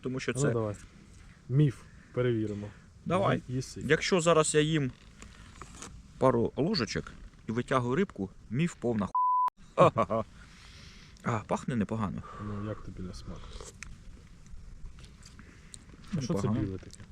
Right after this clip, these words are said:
Speaker 1: Таке, як щось на картошку схоже.
Speaker 2: Картопелька?
Speaker 1: Мгм. Бульба.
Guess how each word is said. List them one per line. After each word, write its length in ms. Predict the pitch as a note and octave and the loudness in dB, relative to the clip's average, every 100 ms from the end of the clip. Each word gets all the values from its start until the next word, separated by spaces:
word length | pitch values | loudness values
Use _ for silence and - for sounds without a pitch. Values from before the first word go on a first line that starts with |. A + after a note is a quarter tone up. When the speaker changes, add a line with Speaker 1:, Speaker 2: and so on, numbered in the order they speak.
| - - | -16 -6
Speaker 1:
Таке, 200 | F3 G3 | -4 6
як 140 | F3+ - | 6 6
щось 220 | D3+ - | 0 2
на 80 | C#3+ | 2
картошку 560 | C3+ - C#3+ - E2 | 2 4 2 2 -2
схоже. 360 | - - C2 C#2+ - - | -2 -2 -2 -2 -4 -12
Speaker 2:
Картопелька? 560 | - - G#3+ - - - - - - - - - - - - - - | -12 -12 -12 -12 -12 -14 -16 -16 -14 -16 -18 -20 -20 -20 -20 -18 -4
Speaker 1:
Мгм. 380 | G#2 A2 A2 B2 - - - - | 0 2 2 0 -4 -14 -16 -6
Бульба. 460 | B2 G#3 F3+ A2 | 4 6 8 8